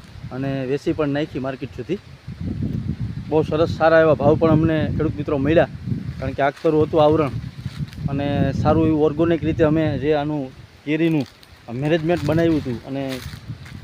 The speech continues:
ઓર્ગોનિક રીતે જે આ કેરી તૈયાર કરી હતી એના, અ, મહેનતનું ફળ ખરેખર અમને બહુ સારું એવું મળ્યું અને સારા એવા પણ સો કે સવા સો બોક્સના ભાવ પણ સારી રીતે મળ્યા. તો મિત્રો તમે જોઈ શકો છો અમે આમાં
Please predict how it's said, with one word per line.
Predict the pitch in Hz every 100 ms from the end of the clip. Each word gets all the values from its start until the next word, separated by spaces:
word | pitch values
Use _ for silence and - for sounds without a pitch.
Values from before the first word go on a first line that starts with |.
| 135
ઓર્ગોનિક | 147 180 185
રીતે | 175 170 170
જે | 160
આ |
કેરી | 151 156
તૈયાર | 165 156 165
કરી | 156 190 156
હતી | 117 - - - - - - - - 151
એના, | 175 175 147 - - - - - - - - - - - - -
અ, | 135 127 113 - -
મહેનતનું | 131 151 180 202 - - - 156 151
ફળ | - 175 160
ખરેખર | 160 165 170
અમને | 160 156
બહુ | 151 143
સારું | 151 160
એવું | 156 151
મળ્યું | 143 165 151 - _ _ -
અને | 135 139
સારા | - 147 156
એવા | 156
પણ | 151 156 143
સો | - 147
કે | 139
સવા | 143 147
સો | 135
બોક્સના | 135 135 -
ભાવ | 127 135
પણ | 139
સારી | 123 139 127
રીતે | 127
મળ્યા. | 127 151 127 - - - - -
તો | 123
મિત્રો | 139 151
તમે | 147 135
જોઈ | 151
શકો | 151 151 151
છો | 135
અમે | 143
આમાં | 143 139 139